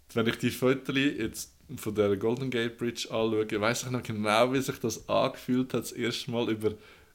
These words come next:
über die Brücke reinzufahren, dazu, äh, San Francisco zu hören vom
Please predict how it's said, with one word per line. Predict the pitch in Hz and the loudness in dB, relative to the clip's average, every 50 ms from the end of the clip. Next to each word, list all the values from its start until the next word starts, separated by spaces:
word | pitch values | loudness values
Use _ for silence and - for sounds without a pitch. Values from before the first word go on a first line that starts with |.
| _ | _
über | 113 104 98 92 | -6 -6 -2 -2
die | 104 95 | -2 -2
Brücke | 98 107 123 135 131 - 139 131 131 | 0 2 0 0 0 -2 -6 -4 -4
reinzufahren, | 139 135 - - - - - 98 95 101 107 110 123 127 131 135 131 - - - - - - - _ | -4 -6 -6 -10 -10 -4 -2 0 0 0 0 -2 -2 -2 -2 -2 -4 -10 -16 -20 -20 -20 -20 -14 _
dazu, | - 107 107 - - 117 113 110 | -8 -6 -4 0 0 2 6 8
äh, | 110 110 107 107 107 - - - - - - 113 113 113 | 8 8 8 6 4 2 0 -6 -14 -10 -6 -4 -4 -2
San | 107 - - 123 113 110 | -2 2 4 4 4 4
Francisco | 104 113 110 107 107 107 - 135 135 131 - - 151 143 | 4 4 4 6 6 6 4 6 6 6 6 6 6 4
zu | 139 - - 120 | 4 4 2 4
hören | 120 123 120 120 - 131 113 | 6 6 6 4 2 2 2
vom | - - 120 113 113 110 117 117 120 120 | 2 0 -2 0 0 -2 -4 -4 -6 -8